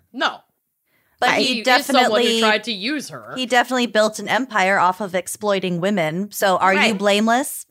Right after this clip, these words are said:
Speaker 2: I don't think so.
Speaker 3: Right. You're just a more successful version of this
Speaker 1: Yeah,
Speaker 3: Paul
Speaker 1: you
Speaker 3: Snyder
Speaker 1: just
Speaker 3: guy.
Speaker 1: happen to have not murdered anyone.
Speaker 2: You were a piece of
Speaker 1: As
Speaker 2: this
Speaker 1: far as we
Speaker 2: entire
Speaker 1: know.
Speaker 2: thing.
Speaker 1: Mm-hmm.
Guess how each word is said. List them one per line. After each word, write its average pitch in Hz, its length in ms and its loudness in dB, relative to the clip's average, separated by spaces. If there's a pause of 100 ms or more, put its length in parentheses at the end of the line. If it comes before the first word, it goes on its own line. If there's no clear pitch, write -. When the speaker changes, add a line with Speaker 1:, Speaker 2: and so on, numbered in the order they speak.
Speaker 2:
I 233 60 4
don't 214 160 0
think 185 220 -8
so. 98 460 -8
Speaker 3:
Right. 233 220 -2 (800)
You're 247 260 -4
just 240 540 -4 (500)
a 240 140 0
more 220 340 2
successful 202 1300 -4 (280)
version 190 640 -2
of 170 200 0
this 180 180 -4
Speaker 1:
Yeah, 269 80 0
Speaker 3:
Paul 175 140 0
Speaker 1:
you 254 80 -2
Speaker 3:
Snyder 302 300 4
Speaker 1:
just - 200 2
Speaker 3:
guy. 254 60 4
Speaker 1:
happen 277 580 2
to 262 160 0
have 220 180 2
not 185 280 0
murdered 151 400 -6
anyone. 127 160 -10
Speaker 2:
You 262 80 -4
were 277 140 4
a 262 100 4
piece 330 420 -2
of 226 120 2
Speaker 1:
As 190 60 -2
Speaker 2:
this 214 120 0
Speaker 1:
far 214 160 2
as 208 120 -2
we 190 60 -6
Speaker 2:
entire 208 340 4
Speaker 1:
know. 180 60 -2
Speaker 2:
thing. 120 600 -6 (220)
Speaker 1:
Mm-hmm. 180 400 -14